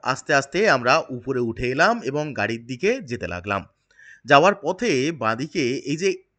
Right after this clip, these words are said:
ভীমলি বিচে নামার যে রাস্তাগুলো, সেগুলো এত সুন্দর করে সাজানো যে দাঁড়াতেই হলো। তারপর আস্তে আস্তে পায়ে হেঁটে উপরে উঠে পড়লাম, আর উপর থেকে একবার দেখে নিলাম ভীমলি বিচের অপর অংশটা। দুর্দান্ত জায়গা,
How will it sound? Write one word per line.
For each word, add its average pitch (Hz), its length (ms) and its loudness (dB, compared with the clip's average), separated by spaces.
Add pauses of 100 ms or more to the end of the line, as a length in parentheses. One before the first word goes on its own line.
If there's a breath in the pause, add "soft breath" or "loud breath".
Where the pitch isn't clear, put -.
(140)
ভীমলি 151 420 -6
বিচে 190 240 -6
নামার 135 420 -4
যে 156 120 -4
রাস্তাগুলো, 117 760 -2 (240 loud breath)
সেগুলো 170 240 -4
এত 127 140 0
সুন্দর 143 380 -8
করে 185 220 -6
সাজানো 143 640 0
যে 165 320 -4 (140)
দাঁড়াতেই 110 460 -2
হলো। 95 260 -14 (400)
তারপর 117 440 2 (280 loud breath)
আস্তে 117 260 -4
আস্তে 123 180 -4
পায়ে 110 280 -6
হেঁটে 123 220 -8
উপরে 127 380 -4
উঠে 117 360 -8
পড়লাম, 156 380 -2 (260 loud breath)
আর 101 120 -6
উপর 123 340 -6
থেকে 185 440 -2
একবার 127 340 -4
দেখে 101 240 -10
নিলাম 135 420 -4
ভীমলি 127 300 -6
বিচের 127 300 -4 (180)
অপর 117 420 -2
অংশটা। 98 460 -4 (800)
দুর্দান্ত 107 640 -6
জায়গা, 92 420 -2